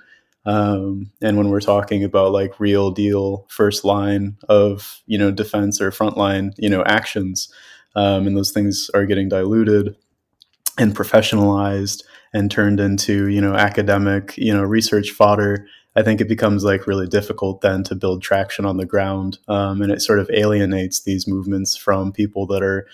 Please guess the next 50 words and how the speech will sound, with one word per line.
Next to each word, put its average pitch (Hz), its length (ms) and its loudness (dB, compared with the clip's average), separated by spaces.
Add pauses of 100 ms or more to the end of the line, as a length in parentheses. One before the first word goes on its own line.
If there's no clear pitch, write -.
(120)
you 113 60 4
know, 113 100 6
on 113 100 6
the 110 80 6
ground 107 300 2
doing 104 280 2
it 98 140 0
most. 110 580 0
Uh, 98 400 2
I'm 101 160 2
thinking 107 240 -2
about 98 260 0
the - 60 -2
aunties 101 560 0
and 101 100 0
the 95 80 -4
people 104 340 -2
that 98 120 2
are, 98 80 0
like, 98 220 -4
in 95 80 -4
the 95 80 -2
trenches 98 400 -4
actually 95 340 -2
doing 107 400 2
this 90 180 -6
work 95 280 -6
on 95 100 -4
the 92 60 -4
day-to-day 95 400 -2
basis 113 600 -2 (280)
and 107 100 0
might 110 140 2
not 107 180 2
even 104 180 2
be 104 120 0
calling 123 320 4
it 95 80 -2
mutual 98 400 -2
aid, 98 100 -2
might, 104 220 0
might 113 260 2
not 107 120 4
even 101 200 0
know 104 140 2
what 101 120 2
mutual 104 360 0
aid 101 120 0
is. 101 400 -2 (440)
Um, 98 500 2